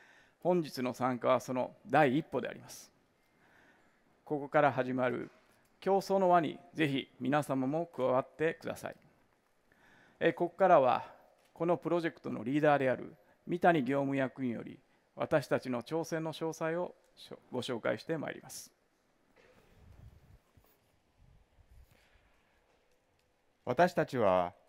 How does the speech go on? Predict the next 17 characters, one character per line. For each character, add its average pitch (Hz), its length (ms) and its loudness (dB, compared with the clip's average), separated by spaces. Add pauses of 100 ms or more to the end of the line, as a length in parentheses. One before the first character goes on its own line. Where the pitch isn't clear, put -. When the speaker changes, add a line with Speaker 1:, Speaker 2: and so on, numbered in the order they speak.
(100)
Speaker 2:
一 139 180 -6
見 165 220 0
無 143 140 2
謀 185 240 6
と 185 100 0
も 175 140 2
思 131 180 2
え 120 60 2
る 107 280 0
挑 151 180 -4
戦 160 220 0
を 143 40 2
始 143 180 0
め 143 120 2
ま 139 120 2
し - 80 -8
た。 82 240 -2